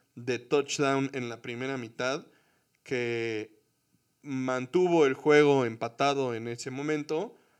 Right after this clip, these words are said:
pero, pues, al final de cuentas no fue suficiente y los Bills se terminaron llevando el primer partido de temporada, aguándole la fiesta a los campeones actuales y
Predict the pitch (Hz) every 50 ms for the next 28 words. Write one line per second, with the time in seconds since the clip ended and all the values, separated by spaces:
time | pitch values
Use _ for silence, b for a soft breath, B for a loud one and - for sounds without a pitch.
0 | b b b b _ _ _ - - 147 147 156 151 151 123 123 127 117 113 127
1 | 127 131 131 131 131 120 - - 127 127 123 135 127 120 117 - - 135 135 135
2 | 143 143 147 143 147 147 131 117 123 120 104 98 - 131 127 127 131 143 131 135
3 | 135 - 120 107 101 101 98 117 123 120 123 127 131 - - _ _ - - 127
4 | 104 - - 104 101 101 104 104 113 117 120 120 117 113 110 - b b b b
5 | b b _ - 117 120 120 117 127 143 151 151 156 156 151 151 165 175 b b
6 | b b b b b b b _ _ _ - 139 127 123 - 135 127 131 143 151
7 | 160 160 160 - 135 120 - - 139 139 131 120 117 - 110 107 104 - 123 131
8 | 143 151 151 143 135 123 117 113 127 143 147 147 147 147 131 117 107 107 107 -
9 | - 135 131 131 120 - 131 117 113 110 117 110 107 107 110 107 - _ - 120
10 | 110 107 - 143 135 131 131 127 117 - - - - 120 _ _ - 143 147 160
11 | 160 180 214 220 - - _ _ _ _ _ _ _ _ _ _ - 143 151 165
12 | 180 196 196 - -